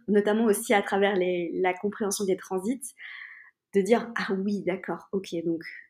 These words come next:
euh, je suis venue pour ça aussi et c'est ok. » Et voilà, c'était difficile, mais je suis, ça, ça m'a aidée à travailler et à devenir qui je suis. Et, euh, et aujourd'hui, en fait, vraiment, cet aspect, c'est, euh,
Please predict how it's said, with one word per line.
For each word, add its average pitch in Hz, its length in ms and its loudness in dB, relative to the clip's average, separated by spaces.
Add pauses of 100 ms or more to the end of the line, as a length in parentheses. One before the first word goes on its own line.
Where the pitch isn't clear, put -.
euh, 165 440 0 (440)
je - 80 -10
suis 208 100 -2
venue 202 260 6
pour 247 140 -2
ça 233 380 4
aussi 226 560 2
et 208 80 -2
c'est 202 160 2
ok. » 185 180 0
Et 208 380 4
voilà, 185 220 2
c'était - 200 -6
difficile, 214 500 -4
mais 160 200 -2 (960)
je - 80 -4
suis, 170 400 -4
ça, 196 340 -2
ça 202 140 2
m'a 196 200 6
aidée 233 360 4 (420)
à 202 80 2
travailler 208 540 4
et 185 60 4
à 175 40 2
devenir 196 380 0
qui - 180 -6
je 202 80 0
suis. 220 300 -6 (720)
Et, 214 220 6
euh, 190 380 4 (760)
et 214 100 10
aujourd'hui, 220 400 6
en 214 140 4
fait, 214 120 4
vraiment, 180 300 2
cet 220 200 0
aspect, 185 320 4
c'est, 180 320 0
euh, 156 260 -2